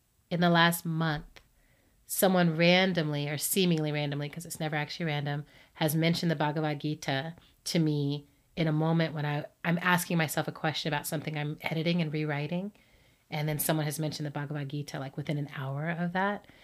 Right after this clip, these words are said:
And so I have just, I couldn't find it in my house. I think I've given it away. So I just re-downloaded a <laughs> copy to start carrying with me and be in some practice with each day. Um,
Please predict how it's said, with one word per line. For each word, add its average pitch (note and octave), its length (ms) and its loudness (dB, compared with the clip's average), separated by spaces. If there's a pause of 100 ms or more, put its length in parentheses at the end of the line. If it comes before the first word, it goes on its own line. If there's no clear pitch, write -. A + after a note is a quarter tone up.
(220)
And D#3 160 0
so D3+ 640 0 (260)
I D3+ 420 0
have D3+ 140 -4
just, - 500 -2 (1080)
I E3 200 4 (100)
couldn't G3 260 0
find D#3+ 280 -2
it D3+ 80 -4
in D3 120 -6
my C#3+ 100 -6
house. C3+ 300 -6
I D#3 40 -8
think D#3 160 -12
I've D3 120 -10
given D3+ 180 -6
it D3+ 80 -4
away. D3 180 -4
So C#3+ 120 -8
I - 20 -8
just D3 260 -8
re-downloaded D3 760 -4 (460)
a C#3+ 60 -6
<laughs> - 0 -
copy C4+ 680 8 (260)
to E3+ 120 0
start D3 260 0
carrying C#3+ 300 0
with C#3 200 -6
me D3 140 -4
and C#3+ 160 -4
be C#3+ 160 -4
in C#3 100 -4
some C#3+ 160 -8
practice - 460 -12
with D3+ 160 -12
each D3 200 -12
day. - 300 -10 (480)
Um, C#3+ 480 -4